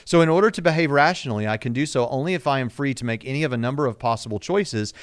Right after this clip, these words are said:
and have the open possibility of behaving irrationally. When we perform conscious voluntary actions, we typically have a sense of alternative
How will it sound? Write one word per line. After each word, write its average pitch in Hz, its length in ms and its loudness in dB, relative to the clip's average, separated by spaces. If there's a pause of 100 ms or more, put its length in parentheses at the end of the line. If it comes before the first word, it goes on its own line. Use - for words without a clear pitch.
(140)
and 131 140 -2
have 147 160 2
the 135 140 -2
open 196 340 2
possibility 139 880 0 (240)
of 139 160 2
behaving 123 520 0
irrationally. 101 840 0 (240)
When 131 120 2
we 147 120 4
perform 185 440 0
conscious 180 460 -4
voluntary 147 640 -2
actions, 120 540 -4 (180)
we 123 140 0
typically 160 420 -2
have 104 180 -2
a 98 40 -4
sense 110 400 -6
of 110 180 -8
alternative 101 640 -6